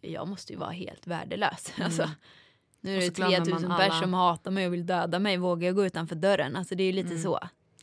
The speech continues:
Speaker 2: Det blir liksom volymen.
Speaker 1: Ja.
Speaker 2: Men, och så glömmer man bort alla, alla de andra tretusen, femtusen, tiotusen
Speaker 1: Ja, men
Speaker 2: som
Speaker 1: precis.
Speaker 2: inte, eh, alltså, som säger snälla saker.
Speaker 1: Ja, men gud.
Speaker 2: Eh,
Speaker 1: De,
Speaker 2: och jag
Speaker 1: de
Speaker 2: menar,
Speaker 1: är
Speaker 2: över
Speaker 1: helt
Speaker 2: tid
Speaker 1: underbara.
Speaker 2: så är de ju så många fler.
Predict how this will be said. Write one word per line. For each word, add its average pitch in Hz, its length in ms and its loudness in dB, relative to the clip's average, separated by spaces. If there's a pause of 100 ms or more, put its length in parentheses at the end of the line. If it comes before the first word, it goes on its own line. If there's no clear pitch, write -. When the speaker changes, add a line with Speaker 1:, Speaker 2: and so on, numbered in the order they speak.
(400)
Speaker 2:
Det - 80 -12
blir 175 160 -6
liksom 165 280 -6
volymen. 160 580 -6 (640)
Speaker 1:
Ja. 190 120 -2
Speaker 2:
Men, 208 100 2
och 196 60 -2
så 202 80 0
glömmer 208 240 0
man 196 180 0
bort 233 260 -2
alla, 170 220 0
alla 180 220 0
de 180 100 -2
andra 208 260 0
tretusen, 156 600 -4
femtusen, 160 460 -6
tiotusen 208 260 4
Speaker 1:
Ja, 202 60 4
men 196 340 -2
Speaker 2:
som 165 160 -2
Speaker 1:
precis. 175 500 0
Speaker 2:
inte, 196 440 0 (460)
eh, 160 200 -6 (380)
alltså, 185 180 -4
som 180 120 -2
säger 170 180 -4
snälla 190 260 -2
saker. - 320 -8 (120)
Speaker 1:
Ja, 156 260 0
men 156 240 -8
gud. - 280 -12 (500)
Speaker 2:
Eh, 190 180 -2
Speaker 1:
De, 196 80 -4
Speaker 2:
och 196 80 2
jag 190 100 4
Speaker 1:
de - 20 2
Speaker 2:
menar, 185 140 2
Speaker 1:
är 180 60 4
Speaker 2:
över 175 40 2
Speaker 1:
helt 180 120 -2
Speaker 2:
tid 233 80 4
Speaker 1:
underbara. 170 260 2
Speaker 2:
så 185 80 0
är 170 60 2
de 170 140 0
ju 170 60 -2
så 175 220 -4
många 160 260 -6
fler. - 340 -10